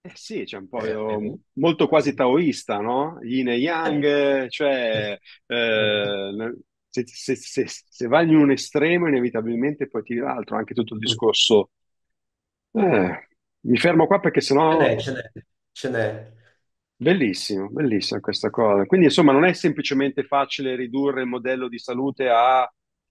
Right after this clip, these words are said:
Speaker 1: un
Speaker 2: Mm.
Speaker 1: equilibrio tra iper e ipo e un senso tra la
Speaker 2: La contestualizzazione per la
Speaker 1: contestualizzazione
Speaker 2: media.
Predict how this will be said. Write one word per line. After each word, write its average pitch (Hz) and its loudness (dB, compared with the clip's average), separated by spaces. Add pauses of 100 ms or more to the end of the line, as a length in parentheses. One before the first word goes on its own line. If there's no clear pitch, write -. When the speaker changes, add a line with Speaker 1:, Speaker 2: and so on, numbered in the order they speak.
(280)
Speaker 1:
un 120 -4
Speaker 2:
Mm. - -2
Speaker 1:
equilibrio 131 -6
tra 127 -2
iper 139 0
e 135 0
ipo 135 -4
e 131 -8 (240)
un 131 -4
senso 143 0
tra 135 2
la 123 2
Speaker 2:
La - 2
contestualizzazione 135 0
per 143 6
la 139 2
Speaker 1:
contestualizzazione - 4
Speaker 2:
media. 131 0